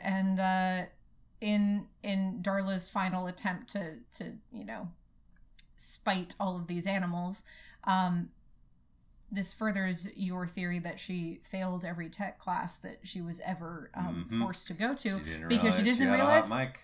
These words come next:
Speaker 1: she didn't realize she had a hot mic, and she admits to everyone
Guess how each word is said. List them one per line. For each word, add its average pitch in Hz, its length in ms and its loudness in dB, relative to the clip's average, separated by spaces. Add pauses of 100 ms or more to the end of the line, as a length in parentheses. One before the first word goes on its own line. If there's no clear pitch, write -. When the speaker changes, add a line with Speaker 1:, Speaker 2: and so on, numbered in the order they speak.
(120)
Speaker 1:
she - 180 -14
didn't 180 220 2
realize 233 320 4
she 240 80 0
had 226 100 4
a 220 80 2
hot 214 260 4
mic, 262 220 0
and 185 120 0
she 170 200 -4
admits 202 400 -2
to 269 180 -6
everyone 233 720 4